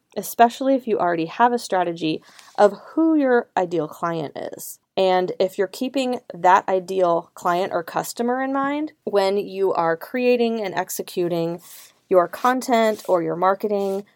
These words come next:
with consistency, it's important to think, "How would my ideal customer engage with this? What would this make them feel?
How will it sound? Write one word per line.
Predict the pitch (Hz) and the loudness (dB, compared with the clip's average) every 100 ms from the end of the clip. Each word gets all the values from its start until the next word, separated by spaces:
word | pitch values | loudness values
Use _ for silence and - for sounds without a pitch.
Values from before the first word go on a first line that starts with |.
| _ _ | _ _
with | 196 214 - | 2 2 -2
consistency, | 214 185 - - - 190 175 - 160 156 185 _ _ _ _ | -8 -4 -2 -2 -2 -4 -2 -2 -2 -2 -4 _ _ _ _
it's | - 240 277 | -4 0 0
important | 262 247 247 247 247 | 0 4 4 2 -4
to | - | -4
think, | 226 220 208 - _ _ - - - | -2 0 0 -4 _ _ -20 -20 -4
"How | 277 285 294 294 302 | 2 4 6 6 6
would | 285 254 233 | 6 6 6
my | 214 202 | 4 4
ideal | 190 190 185 | 4 4 4
customer | 185 190 - - 170 160 160 | 2 -4 -10 -8 -4 -2 -4
engage | 160 151 147 143 | -4 -4 -4 -4
with | - - | -8 -10
this? | - - - | -10 -10 -10
What | - - | -6 -4
would | 190 185 - _ | -4 -6 -8 _
this | 196 202 | -10 -8
make | 185 170 - | -8 -8 -6
them | 180 | -8
feel? | 185 - 220 214 156 104 | -8 -8 0 6 6 6